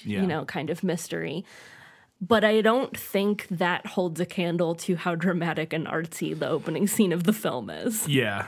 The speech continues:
Speaker 1: I, yeah, like I said, I'll talk more about that in the odds and ends. I have some notes again about sort of the,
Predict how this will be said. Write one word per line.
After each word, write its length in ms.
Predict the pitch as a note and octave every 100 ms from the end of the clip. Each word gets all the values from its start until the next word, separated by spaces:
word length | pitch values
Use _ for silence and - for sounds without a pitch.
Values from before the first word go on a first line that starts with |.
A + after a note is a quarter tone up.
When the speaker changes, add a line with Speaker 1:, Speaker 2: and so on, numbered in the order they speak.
| - -
Speaker 1:
I, 220 | B2+ B2
yeah, 440 | A#2+ A#2 A#2 G#2
like 100 | A2
I 20 | A2
said, 160 | A2+
I'll 100 | A2+
talk 240 | B2 D#3+ C#3
more 140 | C3+
about 220 | B2+ A#2+
that 160 | A#2+ A2+
in 100 | A2
the 60 |
odds 240 | G#2+ A2 G#2+
and 100 | G#2
ends. 220 | G2+ F#2+
I 40 |
have 140 | G#2 G2+
some 140 | G2+
notes 260 | G2 F#2+ G2
again 220 | F#2+ F#2
about 260 | F#2 F#2+ -
sort 180 | G2
of 240 | F#2 F#2 - - - -
the, 240 | G#2+